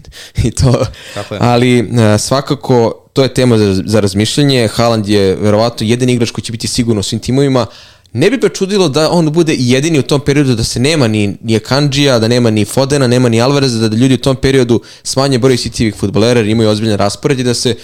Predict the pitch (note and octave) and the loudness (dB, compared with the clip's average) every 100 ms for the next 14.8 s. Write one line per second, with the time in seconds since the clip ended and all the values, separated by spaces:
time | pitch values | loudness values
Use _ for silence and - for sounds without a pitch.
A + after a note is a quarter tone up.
0 | - - A#2+ A2+ - B2 B2 - A#2 A2 | -12 -6 -4 -2 0 0 0 0 0 0
1 | G#2 - G#2 G2 - - A2 A2 G#2 G2 | 0 0 -2 -2 -6 -10 0 0 0 -2
2 | F#2+ F2+ F#2 F2 A2+ - E2+ F#2+ F#2 F2 | -4 -4 -6 -8 -12 -20 -16 -14 -14 -18
3 | F#2 G2+ G2+ G2 E2 _ - F2+ - F2+ | -20 -14 -12 -12 -16 _ -18 -14 -14 -12
4 | D#2+ G#2 G#2+ G#2+ D3 C#3+ - A#2 A#2+ B2 | -10 -8 -6 -4 -4 -6 -6 -6 -6 -6
5 | - B2+ A2+ A2 C#3 C3 C3 B2 - B2+ | -8 -10 -10 -8 -8 -6 -8 -8 -6 -4
6 | B2 A2+ G2+ A2 G#2+ A2 - - - B2+ | -4 -4 -8 -8 -6 -6 -8 -16 -8 -6
7 | C3 A#2 A#2 A#2 - B2+ B2 B2 A2+ A2 | -6 -6 -6 -4 -2 0 0 -2 -4 -8
8 | A2 - B2 - D3 C#3 C3+ F2+ F2+ A#2 | -8 -6 -6 -4 -2 -2 -2 -4 -8 -6
9 | A#2 A2+ A#2 A#2+ A#2 - G#2+ - A2+ A2 | -6 -6 -4 -4 -6 -8 -6 -2 0 -2
10 | - - - - G#2+ G#2+ G2+ G2 - G2+ | -4 -20 -12 -8 -6 -4 -4 -4 -4 -2
11 | F2 F2 - - A2+ G#2+ - F#2+ F#2 F2 | -4 -8 -12 -6 -4 -4 -4 -6 -6 -8
12 | D#2 - - _ _ _ _ _ _ _ | -10 -12 -20 _ _ _ _ _ _ _
13 | - - B2 C#3+ G#2 A2 A#2 C#3 F3+ - | -20 -16 -10 -2 0 2 2 0 -2 -2
14 | B2 C#3 A2+ D3 B2 G2+ A#2+ - | 0 2 2 2 2 2 0 0